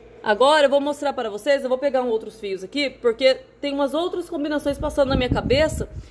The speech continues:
pra essas duas florzinhas aqui. Calma aí que eu vou pegar. Para as florzinhas vermelhas, gente, eu estou pensando nessa combinação de cores aí que vocês estão vendo. O cru, o vermelho e fazer os detalhes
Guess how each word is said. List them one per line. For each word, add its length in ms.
pra 220
essas 420
duas 360
florzinhas 680
aqui. 300
Calma 260
aí 60
que 60
eu 20
vou 80
pegar. 420
Para 220
as 140
florzinhas 560
vermelhas, 680
gente, 460
eu 220
estou 240
pensando 640
nessa 340
combinação 560
de 100
cores 380
aí 100
que 100
vocês 340
estão 320
vendo. 360
O 120
cru, 600
o 60
vermelho 720
e 140
fazer 400
os 140
detalhes 880